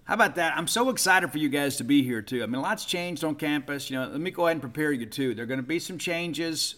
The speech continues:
okay? Leave early. Be patient.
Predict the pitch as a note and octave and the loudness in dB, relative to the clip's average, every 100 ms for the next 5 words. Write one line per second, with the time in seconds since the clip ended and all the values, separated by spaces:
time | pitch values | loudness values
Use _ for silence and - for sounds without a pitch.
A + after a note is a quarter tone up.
0 | - - D3+ D3+ D3 C#3 - - - - | -12 -6 -2 0 -2 -6 -20 -20 -20 -20
1 | - - _ _ - B2+ E3+ F3 E3 E3 | -20 -20 _ _ -2 2 4 4 4 6
2 | E3 D#3+ D#3+ D3+ - - A#2 C#3+ D#3+ D3 | 6 4 4 2 -8 -16 0 4 4 4
3 | D3+ C3 - D2+ - | 2 2 0 -8 -12